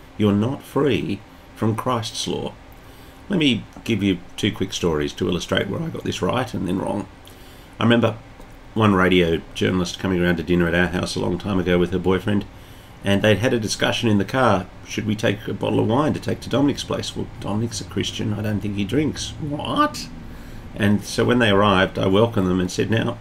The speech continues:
Stuart, would you like a beer?" And, um, I didn't see this, but he apparently looked daggers at her.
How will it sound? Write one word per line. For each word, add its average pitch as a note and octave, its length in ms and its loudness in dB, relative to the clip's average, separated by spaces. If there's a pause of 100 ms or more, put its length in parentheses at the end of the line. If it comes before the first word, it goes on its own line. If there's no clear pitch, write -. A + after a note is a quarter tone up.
Stuart, - 360 0 (580)
would G#2+ 120 -4
you A2+ 60 -4
like A#2 160 0
a C#3+ 60 0
beer?" C4 260 2 (800)
And, A2 320 2
um, G#2 320 2 (440)
I A#2+ 160 4
didn't G2+ 280 2
see C#3 260 4
this, E2 240 -2
but - 140 -2
he A2+ 160 6
apparently G#2 400 6
looked F#2+ 240 2
daggers F#2+ 380 6
at D#2 100 -4
her. F2+ 320 4